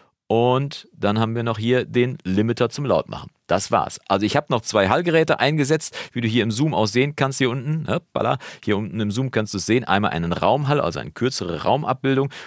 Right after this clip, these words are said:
und einmal eine etwas längere Halle, damit der ganze Song nicht so trocken klingt. Das ist ja alles trocken aufgenommen und damit das ein bisschen Räumlichkeit kriegt, habe ich die beiden dazugeladen. Und das war's. Vier Plugins.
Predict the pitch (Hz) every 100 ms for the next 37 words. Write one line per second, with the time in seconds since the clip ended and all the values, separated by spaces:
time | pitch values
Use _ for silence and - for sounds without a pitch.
0 | - 104 - 98 107 101 82 87 76 80
1 | 78 95 101 82 78 82 113 117 - -
2 | 92 117 - - 95 98 110 98 - 101
3 | 101 110 - 87 - 143 - 101 - 76
4 | 71 80 92 69 87 - 101 90 - 104
5 | - 117 110 113 90 95 - 58 73 92
6 | - 85 76 113 165 151 - 113 - 110
7 | - - - - 92 - 95 - 80 92
8 | 92 90 - 101 76 65 - - - -
9 | 147 113 - - _ - - 170 190 151
10 | 147 139 190 -